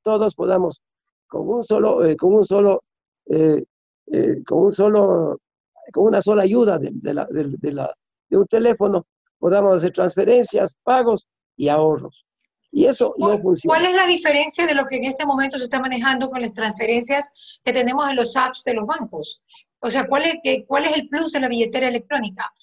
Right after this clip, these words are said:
Speaker 2: Si ya se está manejando muchas cosas con transferencias.
Speaker 1: Claro, eh, eh, lo que pasa es que ahora cada banco tiene su propio sistema y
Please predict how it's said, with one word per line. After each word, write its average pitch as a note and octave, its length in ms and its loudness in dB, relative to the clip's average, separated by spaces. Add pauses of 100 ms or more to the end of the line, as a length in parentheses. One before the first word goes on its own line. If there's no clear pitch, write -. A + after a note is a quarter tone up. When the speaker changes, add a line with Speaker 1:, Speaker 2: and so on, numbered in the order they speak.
Speaker 2:
Si C4+ 180 -4
ya D4 140 0
se D4+ 80 -4
está C#4+ 160 -2
manejando B3 480 -4
muchas C4+ 320 -6
cosas - 260 -12
con G#3+ 160 -12
transferencias. G#3 920 -10 (380)
Speaker 1:
Claro, E3+ 440 2
eh, D#3+ 180 0
eh, E3+ 60 0
lo F3+ 120 2
que G3+ 140 0
pasa A3+ 240 2
es - 80 2
que F#3 200 4
ahora F#3 280 2
cada F#3 240 2
banco F#3+ 320 2
tiene F3 240 2
su - 140 -8
propio E3+ 260 -4
sistema C#3 480 -2 (720)
y D#3+ 260 4